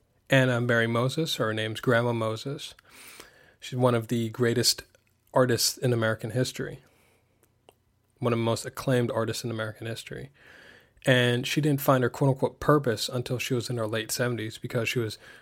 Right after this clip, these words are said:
too busy living life. She lived until she was a hundred and one years old, which is crazy.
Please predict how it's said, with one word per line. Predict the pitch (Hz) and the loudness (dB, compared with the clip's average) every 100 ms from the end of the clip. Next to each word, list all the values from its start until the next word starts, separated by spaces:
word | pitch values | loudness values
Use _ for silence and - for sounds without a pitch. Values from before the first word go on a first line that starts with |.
| - | -8
too | - 131 | 0 4
busy | 123 120 117 110 | 4 2 0 0
living | 123 113 110 | -2 -2 -2
life. | 110 107 107 - - _ _ _ _ _ _ _ _ _ _ - - | -2 -4 -6 -18 -20 _ _ _ _ _ _ _ _ _ _ -20 -20
She | - 151 | -2 2
lived | 127 127 120 | 4 2 0
until | 120 113 123 113 | -6 -4 -4 -2
she | 131 | -2
was | 120 117 - - - _ _ - | -2 -4 -8 -14 -20 _ _ -6
a | - | -2
hundred | 175 156 160 | 0 2 2
and | 120 117 | 2 0
one | 120 120 117 107 _ _ _ | 0 0 -2 -6 _ _ _
years | 117 113 101 | -2 -2 -2
old, | 110 117 - _ | -6 -8 -16 _
which | 113 110 | -10 -8
is | - | -4
crazy. | 123 113 117 117 | -2 -2 -4 -12